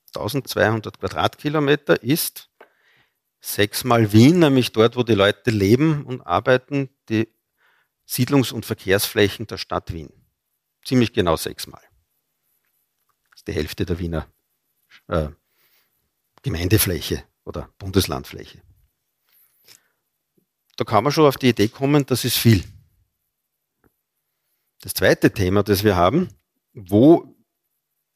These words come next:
siedeln wir denn im Allgemeinen? Das ist ja nicht so, dass wir jetzt Wien noch ein zweites Mal dazu gebaut hätten, auch nicht in der Dichte, sondern das, äh, verteilt sich über längere Zeiträume im Raum.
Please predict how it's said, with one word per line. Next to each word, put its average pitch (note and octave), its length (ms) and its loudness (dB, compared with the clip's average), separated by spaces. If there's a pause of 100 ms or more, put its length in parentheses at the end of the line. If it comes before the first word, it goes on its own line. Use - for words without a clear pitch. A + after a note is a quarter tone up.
(460)
siedeln C3+ 420 2
wir A#2 80 6
denn A2 160 2
im G2+ 100 2
Allgemeinen? G2 600 -2
Das F#2+ 80 -18
ist - 80 -12
ja A#2+ 60 0
nicht G#2+ 220 -2
so, G#2+ 100 -8
dass G2 160 -2
wir G#2+ 80 -2
jetzt - 200 -2
Wien C3 120 -2
noch F#2+ 140 -4
ein F2+ 80 -8
zweites - 380 -6
Mal E2+ 120 -12
dazu - 260 -16
gebaut - 360 -8
hätten, G#2+ 280 -10 (800)
auch - 180 -8
nicht A2+ 200 -4
in G#2+ 80 -2
der G2 100 2
Dichte, C#3+ 460 0 (640)
sondern C#3+ 500 2
das, - 380 0
äh, A#2+ 260 2
verteilt A#2 520 0
sich D3 240 2
über A2+ 220 -2
längere C3 420 2
Zeiträume A2+ 580 0
im G#2+ 160 0
Raum. G2 360 -2